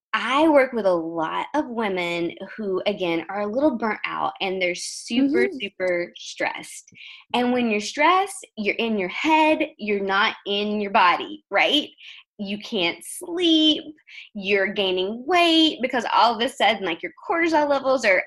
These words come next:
Speaker 1: out of control and you don't know what's going on. And I really feel like having a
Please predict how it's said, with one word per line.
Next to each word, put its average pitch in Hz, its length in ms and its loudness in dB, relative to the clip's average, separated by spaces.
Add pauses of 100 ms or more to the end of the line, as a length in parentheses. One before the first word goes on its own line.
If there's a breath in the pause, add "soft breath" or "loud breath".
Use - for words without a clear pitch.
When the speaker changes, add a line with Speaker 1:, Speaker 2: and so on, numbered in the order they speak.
(120)
Speaker 1:
out 285 180 2
of 302 60 2
control 240 500 2
and 208 140 -2
you 190 160 -6
don't 202 340 -2
know 196 240 2
what's 175 380 -2
going 170 480 -2
on. 208 460 -2 (340 loud breath)
And 214 180 -2
I 226 160 -4 (220)
really 269 480 0 (180)
feel 170 460 -2
like 185 160 -8 (340)
having 208 400 -6
a 208 40 -10